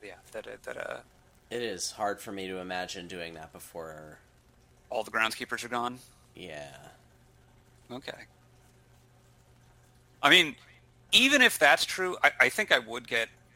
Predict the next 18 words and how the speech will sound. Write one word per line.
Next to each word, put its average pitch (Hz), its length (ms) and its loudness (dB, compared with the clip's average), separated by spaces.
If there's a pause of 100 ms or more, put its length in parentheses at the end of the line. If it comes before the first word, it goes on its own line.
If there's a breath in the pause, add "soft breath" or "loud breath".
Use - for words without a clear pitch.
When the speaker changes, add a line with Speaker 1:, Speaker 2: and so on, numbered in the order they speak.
Speaker 1:
probably 107 520 -6
at - 120 -18
least 110 220 -12
one 104 200 -10
pirate 104 320 -8
before - 280 -14
I 95 80 -12 (200)
start 104 320 -10
on 101 120 -14
the 101 60 -20
Groundskeepers 104 840 -10
if - 120 -14
I 107 40 -10
have 107 120 -14
the 107 80 -18
terminal 107 320 -12
space. - 500 -8 (760 soft breath)
But, 120 500 4